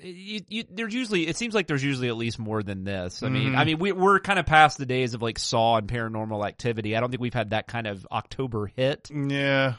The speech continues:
Speaker 1: But, uh, but yeah, it feels like this was a little less than normal.
Speaker 2: I've seen a lot of bad horror movies, uh, in the past couple of years, like The Nun and The Curse of the Ya-,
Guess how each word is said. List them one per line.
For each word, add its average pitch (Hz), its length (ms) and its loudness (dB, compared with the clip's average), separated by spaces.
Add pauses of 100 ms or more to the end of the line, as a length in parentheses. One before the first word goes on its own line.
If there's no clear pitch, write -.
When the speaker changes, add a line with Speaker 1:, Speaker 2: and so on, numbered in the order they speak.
(100)
Speaker 1:
But, 120 320 4
uh, 117 260 4
but 175 120 0
yeah, 190 180 4
it 170 80 0
feels 208 260 2
like 165 200 2 (120)
this 139 240 -6
was 120 120 -4
a 117 60 -2
little 113 280 0
less 107 300 0
than 104 220 -6
normal. 98 440 -6 (100)
Speaker 2:
I've 175 200 -4
seen 160 340 -4
a 113 100 -2
lot 135 1000 2
of 98 260 -8
bad 120 680 2
horror 120 380 -2
movies, 120 720 -4
uh, 110 260 -8
in 113 80 -6
the 113 80 -6
past 120 440 -4
couple 123 340 -4
of 120 80 -2
years, 120 640 -4
like 104 280 -8
The 104 120 -8
Nun 120 640 -2
and 104 180 -6
The 101 60 -8
Curse 113 380 -4
of 117 40 -4
the 110 60 -4
Ya-, 117 320 0